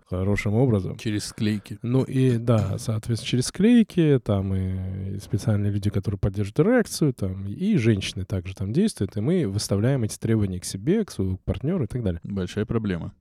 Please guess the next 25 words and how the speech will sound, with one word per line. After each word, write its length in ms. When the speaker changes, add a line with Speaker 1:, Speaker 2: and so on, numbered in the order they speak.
Speaker 1:
Да, 320
это 140
большая, 300
кстати, 200
между 220
прочим, 320
проблема, 400
потому 180
что 220
по-, 180
порнография 600
создает 500
искаженное 600
восприятие 460
секса. 380
Вот, 400
и 560
вот 160
когда 280
ты 120
любишь 460
человека, 720
когда 260
ты 120
влюблен, 460